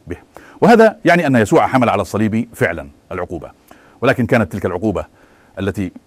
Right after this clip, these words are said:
ألحقها به البشر. كان هيرودس، وكان المجلس الهيكلي، وكان بيلاطس الذي أصدر عليه حكم الإعدام، وتلك العقوبة كان يحملها. هذه فكرة مختلفة تمامًا.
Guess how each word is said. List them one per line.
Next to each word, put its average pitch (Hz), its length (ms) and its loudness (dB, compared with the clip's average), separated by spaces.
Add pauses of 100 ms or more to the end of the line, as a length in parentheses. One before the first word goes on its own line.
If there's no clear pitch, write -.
(180)
ألحقها 90 480 -6 (140)
به 90 240 -8 (100)
البشر. 87 280 -8 (680)
كان 104 160 -2
هيرودس، 104 420 0 (300)
وكان 107 300 -6
المجلس 98 300 -6
الهيكلي، 101 420 -2 (460)
وكان 101 300 -2
بيلاطس 107 540 0 (320)
الذي 95 300 -4 (120)
أصدر 95 220 -2
عليه 92 200 0
حكم 98 200 -6
الإعدام، 117 600 4 (500)
وتلك 107 220 -8
العقوبة 104 380 -2
كان 101 280 -6
يحملها. 117 640 0 (480)
هذه 87 260 -8
فكرة 104 280 -4
مختلفة 110 440 -2
تمامًا. 107 340 -4